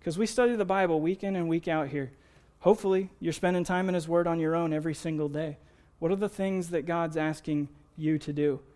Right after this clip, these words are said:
How is he asking you to change your life so that you're more conformed to Jesus Christ? It's not enough to just know that stuff. We have to do that stuff if we want to effectively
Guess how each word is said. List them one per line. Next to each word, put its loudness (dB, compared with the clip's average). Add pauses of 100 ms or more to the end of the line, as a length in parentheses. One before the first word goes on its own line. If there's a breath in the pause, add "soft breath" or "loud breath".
(440 soft breath)
How -2
is 2
he 4
asking 0
you 0
to -2
change -2
your -2
life -2
so -4
that -4
you're -4
more -4
conformed -4
to -10
Jesus -6
Christ? -8 (340 soft breath)
It's -18
not 2
enough 2
to -6
just -8
know 2
that -6
stuff. -10 (380 loud breath)
We 2
have 0
to 0
do 0 (180)
that -4
stuff -10 (100)
if -10
we 0
want -2
to -8
effectively -6